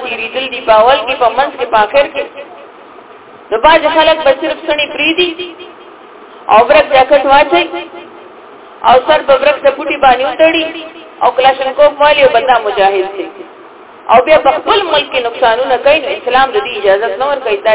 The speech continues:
جهاد نه دی، دا دهشتګردي ده. خپل ملک کې ته څنګه نقصان کوي؟ د خپل ملک خلک څه ولې وژني؟ نو علت ذکر کوي د مشروعیت د قتال، چې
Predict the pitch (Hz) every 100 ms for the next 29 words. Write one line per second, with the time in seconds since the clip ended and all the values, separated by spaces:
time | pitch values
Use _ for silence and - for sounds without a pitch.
0 | 214 208 214 214 233 262 202 202 190 196
1 | 180 - 170 - - - - - - -
2 | - - - - - - - - 254 262
3 | 262 269 240 233 254 339 254 185 202 196
4 | 170 185 - - - - - - - 214
5 | - 302 330 277 269 294 277 277 254 302
6 | 311 202 185 202 190 - - - - -
7 | - - - - - - - - - -
8 | - - - - - 226 269 277 277 269
9 | 277 262 269 262 254 - - - - -
10 | - - - - - 202 254 339 349 339
11 | 285 320 294 - - 240 247 226 226 262
12 | - 214 208 214 196 180 196 - - 381
13 | 415 - - - - - - - - -
14 | - - - - - - - - - 254